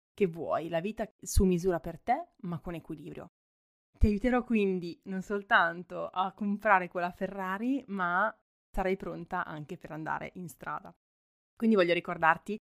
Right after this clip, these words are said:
perché questo succede una volta all'anno, che partirà adesso, il sei febbraio, la Productivity Evolution Challenge, che ti accompagnerà per sette settimane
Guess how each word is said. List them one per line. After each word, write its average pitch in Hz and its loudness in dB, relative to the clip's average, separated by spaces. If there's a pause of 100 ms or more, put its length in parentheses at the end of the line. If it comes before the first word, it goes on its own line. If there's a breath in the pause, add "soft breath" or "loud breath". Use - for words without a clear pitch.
(320)
perché 165 -6
questo 190 -2
succede 170 -4
una 254 6
volta 170 2
all'anno, 156 -4 (340)
che 208 0
partirà 180 0
adesso, 156 -4
il 202 0
sei 262 2
febbraio, 156 -2
la 185 -2
Productivity 190 -4
Evolution 170 -8
Challenge, 175 -6
che 202 -2
ti - 2
accompagnerà 185 -4
per 170 -8
sette 190 -4
settimane 220 -2